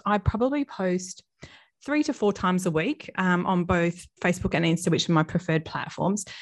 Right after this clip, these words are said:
Um, I post, um, organic content that asks you to come and join my email list. So I have a variety of different lead magnets that ask people to opt into my list. And the reason that I do that so deliberately and so frequently is because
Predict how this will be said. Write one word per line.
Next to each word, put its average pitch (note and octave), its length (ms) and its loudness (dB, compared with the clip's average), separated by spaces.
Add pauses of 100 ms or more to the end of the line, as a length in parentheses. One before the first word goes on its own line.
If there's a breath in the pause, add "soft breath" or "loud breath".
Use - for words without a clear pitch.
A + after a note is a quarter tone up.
(360 loud breath)
Um, G#3 240 4
I G#3+ 140 6
post, - 640 4 (260)
um, F3 400 4 (300)
organic G3+ 440 2
content E3+ 640 -2
that F#3 220 0
asks - 600 0
you E3+ 220 6
to G3 120 -4
come F#3 220 0
and F3 100 4
join F3 220 4
my D#3+ 160 2
email D#3 280 0
list. D3 260 -6
So E3+ 160 4 (360 loud breath)
I F#3 80 0
have F3 360 -2
a F3 160 4
variety F3+ 600 2
of A#3 100 0
different G#3 360 0
lead D#3+ 300 2
magnets D#3 460 -2
that E3+ 160 0
ask F3 240 2
people F3 240 0
to - 100 -8
opt D3+ 220 -4
into D#3 240 4
my D#3 140 6
list. - 440 -4 (380 loud breath)
And A3 120 8
the A3 80 6
reason C#4+ 420 6
that D4+ 100 6
I C4 100 4
do F#3 300 4
that E3 340 0
so A#3 360 4
deliberately F#3 560 4
and F3 220 0
so A3 540 4
frequently G3+ 920 0
is F#3 120 -2
because F#3+ 760 0